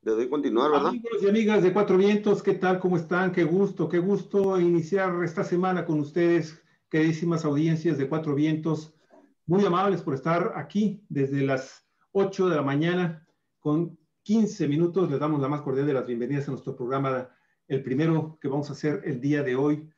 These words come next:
Speaker 2: con, este, entrevistas, reportajes, noticias muy interesantes. Y los invitamos a que estén con nosotros en el transcurso de la mañana porque tenemos dos trabajos más, eh, in-,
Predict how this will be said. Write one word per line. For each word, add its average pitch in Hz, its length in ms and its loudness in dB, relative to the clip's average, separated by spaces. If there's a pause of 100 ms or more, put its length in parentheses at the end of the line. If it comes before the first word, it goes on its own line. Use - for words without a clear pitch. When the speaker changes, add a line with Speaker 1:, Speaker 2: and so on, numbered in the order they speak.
(240)
Speaker 2:
con, 165 360 0
este, 131 840 -2
entrevistas, 143 560 -2
reportajes, 139 680 -4
noticias 135 560 -2
muy 190 280 2
interesantes. 160 840 -2 (400)
Y 139 100 -2
los 143 180 -2
invitamos 165 400 -2
a - 80 -4
que 131 80 -4
estén 160 220 -2
con 165 120 -2
nosotros 156 400 -2
en 143 80 -2
el 127 80 -4
transcurso 160 400 -6
de 151 80 0
la 135 80 0
mañana 139 400 -2
porque 147 180 -6
tenemos 135 460 -4
dos 160 220 -2
trabajos 131 440 -4
más, 143 260 -6
eh, 117 200 -4
in-, 127 240 -10